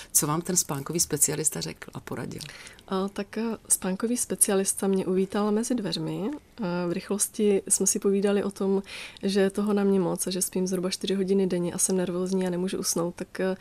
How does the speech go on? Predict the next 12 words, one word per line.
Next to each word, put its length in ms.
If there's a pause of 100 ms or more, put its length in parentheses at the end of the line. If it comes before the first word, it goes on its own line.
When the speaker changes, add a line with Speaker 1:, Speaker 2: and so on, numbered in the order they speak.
(340)
Speaker 2:
mi 380
poradil, 440
že, 160
eh, 200 (400)
mám 180
zkusit 360
spát, 500
cvičit 400
a 40
zdravě 340
jíst 360
a 340